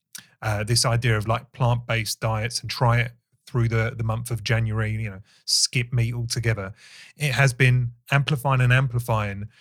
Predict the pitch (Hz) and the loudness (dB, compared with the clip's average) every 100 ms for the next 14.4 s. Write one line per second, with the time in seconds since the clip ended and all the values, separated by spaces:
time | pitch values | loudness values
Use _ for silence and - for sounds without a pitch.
0 | _ _ - 131 123 120 120 147 104 104 | _ _ 2 6 6 6 2 0 -2 -4
1 | - _ - 190 180 - 139 165 - 117 | -12 _ 0 2 2 2 0 0 0 0
2 | 123 123 123 117 107 113 120 120 107 120 | 0 0 0 -2 -2 -4 -2 -2 0 2
3 | 117 110 110 120 113 107 107 120 101 95 | 4 2 0 2 2 0 -4 -4 -4 -2
4 | 117 - 110 101 - - _ - 123 135 | -4 -2 -4 -2 -6 -8 _ 0 2 2
5 | - 117 107 101 101 _ _ - - 131 | -2 -6 -6 -8 -14 _ _ -14 -4 0
6 | 110 - 113 113 - 120 139 120 117 - | 0 -2 -8 -8 -6 -6 -2 -2 -2 -4
7 | 139 143 - 113 104 101 113 110 - 110 | -2 -2 -2 -8 -6 -6 -6 -6 -8 -10
8 | 117 _ _ _ _ _ _ 131 139 151 | -12 _ _ _ _ _ _ 2 4 6
9 | 139 107 - - - - 156 139 - 170 | 4 0 -4 -4 -2 0 0 0 0 2
10 | 180 135 120 - 107 - 101 - - _ | 4 4 2 0 -2 -4 -8 -10 -20 _
11 | 120 - 120 156 160 165 - 147 147 143 | -6 -2 0 0 -2 0 0 2 2 0
12 | - - 123 117 110 - 107 104 120 - | 0 2 4 4 2 -2 -4 -6 -8 -10
13 | - - 127 123 127 135 143 127 135 - | -20 -8 2 2 4 4 4 4 2 0
14 | 120 110 104 | 0 2 -2